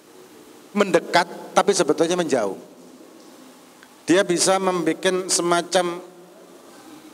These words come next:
halusinasi, seolah-olah kita sudah sampai tujuan padahal kita menjauh dari tujuan. Inilah hebatnya hawa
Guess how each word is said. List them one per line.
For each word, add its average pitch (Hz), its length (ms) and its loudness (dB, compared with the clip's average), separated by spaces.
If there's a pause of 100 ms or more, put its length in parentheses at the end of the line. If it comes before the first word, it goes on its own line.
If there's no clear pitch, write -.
(1120)
halusinasi, 170 960 0 (1600)
seolah-olah 190 560 4
kita 202 240 2
sudah 175 240 0
sampai 175 480 0
tujuan 185 480 0
padahal 175 320 0
kita 175 160 -2
menjauh 156 400 0
dari 131 240 -2
tujuan. 113 360 -4 (1600)
Inilah 185 240 0
hebatnya 143 640 0 (800)
hawa 143 240 4